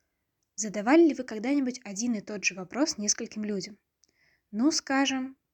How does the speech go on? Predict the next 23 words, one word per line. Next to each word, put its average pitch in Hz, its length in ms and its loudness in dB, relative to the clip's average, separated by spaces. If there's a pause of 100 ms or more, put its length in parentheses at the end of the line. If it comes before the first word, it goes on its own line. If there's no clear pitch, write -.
что - 220 -4
такое 349 260 4
счастье? - 460 -4 (840)
Для 214 120 -8
кого-то 311 380 4
это 285 140 0
будут 277 240 0
маленькие 233 420 0
радости. 190 500 -8 (540)
Для 214 100 -8
кого-то 294 380 2
счастье — - 500 0 (360)
это 214 120 -12
когда 233 260 -2
тебя 240 220 0
любят. 196 460 -4 (680)
Для 208 100 -8
кого-то 302 340 2
счастье 277 360 2
в 190 40 -8
достижении 226 540 2
его 240 160 0
цели. 202 400 -4